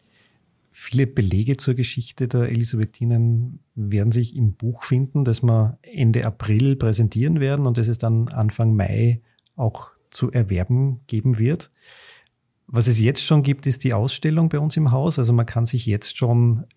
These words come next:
über die Ausstellung informieren, was hat sich bei den Elisabethinen in den letzten zweihundertfünfundsiebzig, zweihundertsiebenundsiebzig Jahren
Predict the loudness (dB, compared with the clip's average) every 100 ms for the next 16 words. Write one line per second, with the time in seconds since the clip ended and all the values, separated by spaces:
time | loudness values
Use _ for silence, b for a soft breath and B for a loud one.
0 | -8 0 2 2 2 2 0 0 2 4
1 | 4 4 4 2 2 2 4 4 2 2
2 | 0 -2 -4 -2 -2 -2 -6 -10 -4 0
3 | 0 2 0 0 -4 0 0 2 2 0
4 | b b b -2 2 2 0 -2 -4 -2
5 | 0 2 2 -2 -4 -2 0 0 -2 -4
6 | -8 -4 -2 0 -2 0 0 0 -2 -6
7 | -6 -2 -2 -2 -6